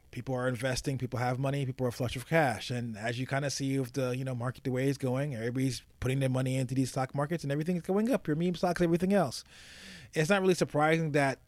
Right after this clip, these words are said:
music is popular because music is life. And, you know, these songs aren't really going anywhere. So it's like, you know, the idea of these songs getting placements and everywhere else, you know, it's, it's money at the end of the day. And like I said, what sucks about it is the idea of where,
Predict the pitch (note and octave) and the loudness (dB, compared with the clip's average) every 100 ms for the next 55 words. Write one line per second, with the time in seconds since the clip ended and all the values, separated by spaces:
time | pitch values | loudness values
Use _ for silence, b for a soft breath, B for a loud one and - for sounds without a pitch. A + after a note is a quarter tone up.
0 | - A#2+ C3+ C#3 D3 D#3 - D#3 E3 - | -10 0 2 2 0 0 0 0 0 2
1 | F#3 E3 D3+ C#3+ A2+ C3 B2+ C3 C#3 A#2+ | 2 2 0 0 0 0 0 0 -2 0
2 | B2 C#3 D3+ D#3 C#3+ C#3 C3+ B2+ D3+ C3+ | -2 -2 -2 -4 -2 -2 -4 -2 0 0
3 | B2+ D3 E3 D#3+ D#3 D3+ D3+ D3+ D3+ F3 | 0 0 2 2 4 2 4 2 4 2
4 | C3 G2 - A#2+ A#2+ A#2 B2+ B2 D#3+ A#2+ | 2 -2 -8 -4 -4 -2 -4 -4 -2 -2
5 | G#2 - B B B C3 B2+ C3 B2+ C#3+ | -4 -10 B B B -2 2 2 2 0
6 | C#3+ C3+ B2+ C#3+ C3 B2+ A#2+ - D3 C#3+ | 2 0 0 0 -2 -2 -6 0 0 0
7 | C#3 A#2+ B2 B2 A#2+ B2 D3+ D3 B2 - | -2 -4 -2 -2 -2 0 2 2 0 -6
8 | - b b b C3 B2+ A2+ A#2 - - | -10 b b b -2 0 0 -2 -4 -4
9 | - - - - G#2 D#3 E3 A#2+ A#2 A2+ | -4 -8 -8 -10 -4 -2 -2 -2 -6 -8
10 | G#2 G#2 F#2 F2+ G2+ G#2+ A#2 A#2+ G#2+ D#3+ | -8 -10 -10 -12 -12 -12 -10 -10 -6 -8
11 | - B2+ A#2+ A2+ G#2+ G2+ G#2 G2+ A#2+ B2 | -4 -4 -2 -4 -8 -10 -10 -10 -8 -8
12 | A2 G#2 G2+ G#2+ G#2 G2+ G2 F#2+ | -8 -12 -12 -12 -12 -12 -12 -16